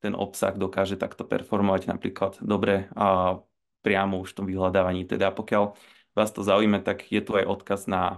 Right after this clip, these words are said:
prípadovku, ktorú, a, a teda aj tú prezentáciu budete mať k dispozícii.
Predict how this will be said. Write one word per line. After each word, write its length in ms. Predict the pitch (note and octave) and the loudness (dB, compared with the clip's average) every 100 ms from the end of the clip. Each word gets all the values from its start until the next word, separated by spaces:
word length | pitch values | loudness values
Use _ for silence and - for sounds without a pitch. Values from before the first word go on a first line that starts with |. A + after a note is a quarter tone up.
| - | -4
prípadovku, 720 | B2+ B2 G#2+ G#2 G2+ G2 F#2+ | 0 2 2 0 0 -6 -6
ktorú, 480 | - G2+ G2 F#2+ - G#2 | -4 -2 -2 -4 -6 -2
a, 80 | F#2+ F#2+ F#2 F#2 | 0 0 -2 -6
a 100 | - | -10
teda 320 | - - G2 | -6 0 2
aj 60 | G2 | 2
tú 80 | G2 | 0
prezentáciu 640 | F#2+ F#2+ G2 F#2+ F#2+ - | -2 -2 -2 -2 -2 -4
budete 240 | F2+ F#2+ F#2+ | -4 -4 -2
mať 140 | F#2 | -4
k 80 | F#2 | -4
dispozícii. 560 | - - G2 F#2 - | -10 -12 -10 -10 -10